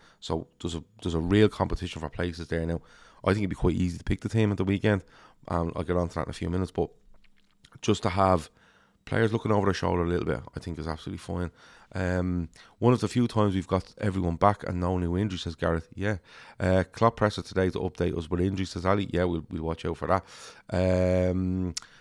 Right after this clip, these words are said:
let me see. There was somebody else there said, "What is your feelings on Chelsea just signing Nkunku,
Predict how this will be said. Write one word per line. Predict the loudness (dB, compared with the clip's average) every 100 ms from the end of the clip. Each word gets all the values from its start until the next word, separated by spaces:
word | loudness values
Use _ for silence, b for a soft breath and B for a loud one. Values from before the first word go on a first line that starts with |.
| B
let | -8 -6
me |
see. | -6 -6
There | -6
was | -4
somebody | -4 -2
else | -2 0
there | -2 -2
said, | -2 -4 -2 -4
"What | -8 -4 -4 -4
is | -6
your | -6 -6
feelings | -6 -4 -4 -4 -4 -8 -10
on | -8 -4 -4 -4 -4 -6 -6 -8 -10 _ B B B
Chelsea | 2 2 2
just | -4 0
signing | 0 0
Nkunku, | -4 -6 -6 -8